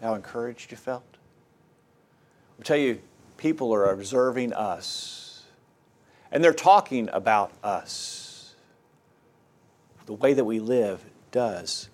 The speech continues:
have an impact. It does do good. First Corinthians chapter six, or sorry, First Corinthians chapter three, beginning of verse six.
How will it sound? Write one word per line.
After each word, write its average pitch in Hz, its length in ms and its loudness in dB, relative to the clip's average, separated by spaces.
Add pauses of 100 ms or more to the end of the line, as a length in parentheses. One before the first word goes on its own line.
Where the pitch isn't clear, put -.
(200)
have 107 200 -4
an 98 80 -6
impact. 110 520 -8 (140)
It 113 200 -6
does 120 480 0 (160)
do 107 160 -6
good. 95 520 -6 (520)
First 151 220 2
Corinthians 139 420 -2
chapter 131 420 2
six, - 680 -2 (200)
or 117 80 -2
sorry, 113 320 2
First 151 220 0
Corinthians 117 260 -4
chapter 120 320 0
three, 160 240 -4
beginning 147 300 -2
of 123 60 -4
verse 101 200 -2
six. - 800 -12